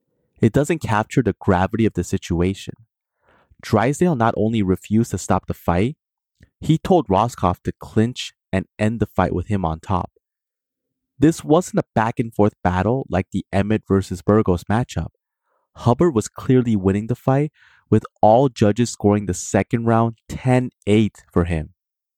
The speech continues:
Unless an exhausted Roskopf had some crazy submission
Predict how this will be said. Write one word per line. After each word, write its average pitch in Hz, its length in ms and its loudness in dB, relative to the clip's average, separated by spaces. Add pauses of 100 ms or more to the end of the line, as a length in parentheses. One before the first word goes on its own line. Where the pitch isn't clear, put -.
(480)
Unless 117 420 2
an 107 120 -4
exhausted 104 640 -2
Roskopf 101 580 0 (520)
had 113 160 0
some 104 240 -4
crazy 123 400 2
submission 92 720 -2